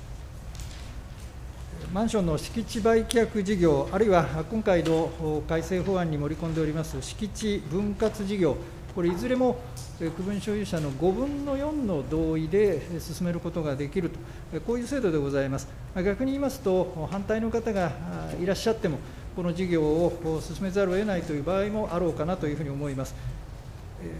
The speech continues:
ー、私どもとしては、できるだけ多くの区分所有者の同意を得て事業を進めていただくことが望ましいということから、事業を進めようとする者において、えー、丁寧な説明、あるいは意向把握、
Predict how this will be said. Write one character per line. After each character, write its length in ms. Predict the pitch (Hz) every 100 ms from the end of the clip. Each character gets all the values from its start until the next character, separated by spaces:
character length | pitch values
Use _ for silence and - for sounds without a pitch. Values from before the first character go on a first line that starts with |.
| 160
ー、 40 | 190
私 200 | 240 262
ど 60 |
も 80 | 285
と 100 | 214
し 60 | -
て 100 | 196
は、 80 | 147
で 160 | 196
き 100 | 226
る 100 | 302
だ 140 | 320 302
け 120 | 294
多 240 | 311 330
く 120 | 330 220
の 160 | 214
区 140 | 165 202
分 200 | 214 208
所 120 | 220
有 160 | 220
者 140 | 202 170
の 120 | 147
同 220 | 185 240
意 60 | 240
を 40 |
得 120 | 247 294
て 180 | 202
事 140 | 170 214
業 140 | 202 160
を 40 |
進 340 | - 170 - 190
め 140 | 196
て 140 | 202
い 60 | 190
た 100 | 202
だ 100 | 202
く 60 | -
こ 80 |
と 100 | 220
が 100 | 208
望 260 | 156 160 175
ま 80 | 170
し 160 | 190
い 40 | 156 - - - -
と 60 |
い 20 | 226
う 60 |
こ 100 | 262
と 100 | 226
か 120 | -
ら、 160 | 156 160 - - -
事 160 | 180 247
業 180 | 240 180
を 60 |
進 160 | - 175 - 214
め 400 | 220 226 185 185
よ 140 | 202
う 40 |
と 120 | 202 185
す 100 | 208
る 80 |
者 160 | 190 247
に 140 | 208
お 100 | 185
い 60 | 156
て、 240 | - 170 - - - -
え 100 | 156
ー、 40 | 151
丁 220 | - 359
寧 120 | 311
な 120 | 156
説 280 | 127 170 180
明、 160 | 190 151 - - -
あ 60 | 202
る 120 | 208
い 40 |
は 60 | 139
意 40 |
向 320 | 175 294 247 -
把 240 | 269 208
握、 240 | - 147